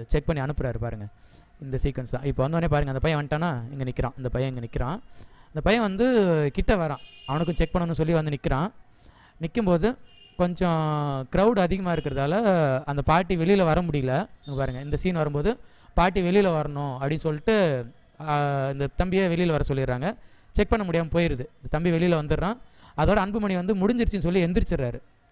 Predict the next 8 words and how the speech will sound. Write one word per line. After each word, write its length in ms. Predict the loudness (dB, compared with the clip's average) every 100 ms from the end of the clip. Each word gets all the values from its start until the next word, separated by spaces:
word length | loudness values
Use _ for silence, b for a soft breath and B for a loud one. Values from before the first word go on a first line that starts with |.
| -6
அவர் 180 | 0 2
எந்திரிச்சிடுறாரு 520 | 2 0 0 0 0
பாருங்க, 240 | -2 -2
இந்த 340 | -4 -4 -2 -2 -2
சீக்வன்ஸுக்கு 360 | -2 -2 -4
அப்புறம் 240 | -2 2 2
அவர் 140 | 2
எந்திரிச்சிடுறாரு. 580 | -2 -2 -2 -2 -2